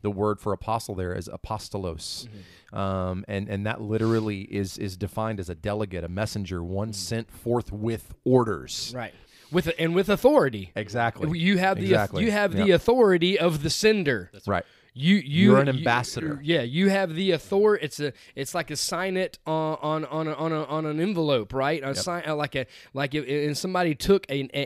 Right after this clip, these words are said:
Speaker 2: an envelope to someone, and there was a, there was a wax stamp on that thing. You knew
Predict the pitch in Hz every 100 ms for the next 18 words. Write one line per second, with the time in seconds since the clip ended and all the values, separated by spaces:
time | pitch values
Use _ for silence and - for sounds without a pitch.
0 | 135 139 151 214 170 143 143 151 - -
1 | - - 196 - 190 185 185 208 170 147
2 | 147 - - 131 156 165 160 135 151 147
3 | 131 165 156 135 117 147 170 - - -
4 | - 196 220 - 147 143 143 127 - 208
5 | 170 147 - - 104 139 214 196 196 247
6 | 214 170 170